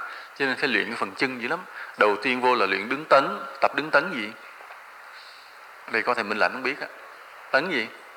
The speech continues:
Trung bình tấn trước. Đầu tiên vô là luyện đứng tấn, tập đứng tấn gì? Đây có thầy Minh Lãnh không biết á.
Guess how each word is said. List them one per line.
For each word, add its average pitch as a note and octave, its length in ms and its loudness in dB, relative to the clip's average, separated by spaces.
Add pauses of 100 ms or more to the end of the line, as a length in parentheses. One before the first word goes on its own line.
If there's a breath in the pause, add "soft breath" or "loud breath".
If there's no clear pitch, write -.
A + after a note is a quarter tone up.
(580)
Trung B2 200 -8
bình F#2+ 180 -10
tấn A2+ 140 -2 (140)
trước. E3 140 -10 (420 loud breath)
Đầu G#2+ 240 6
tiên B2+ 180 0
vô B2 140 4
là G#2+ 100 4
luyện F#2+ 240 -2
đứng C#3 160 -4
tấn, D#3 340 4 (220)
tập - 140 0
đứng D3 160 -2
tấn D#3 220 2
gì? G#2+ 180 -6 (1600 loud breath)
Đây A2 120 2
có B2 100 2
thầy A#2 100 0
Minh G#2 140 -2
Lãnh F#2 160 2
không B2+ 100 -8
biết C3+ 180 -4
á. - 60 -8